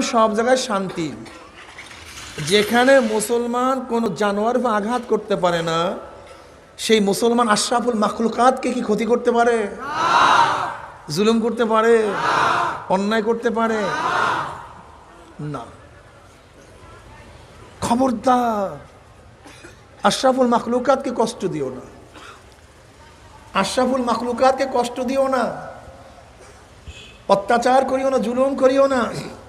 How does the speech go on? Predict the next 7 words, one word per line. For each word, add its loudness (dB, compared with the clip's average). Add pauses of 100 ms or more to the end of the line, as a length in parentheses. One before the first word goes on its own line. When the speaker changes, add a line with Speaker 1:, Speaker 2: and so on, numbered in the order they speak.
(1800)
Speaker 1:
আমরা 6
তো -2 (180)
যুদ্ধের 6 (120)
ময়দানে 2 (960)
ইসলামের 0
দুশ্মনদের -2
সাথে 2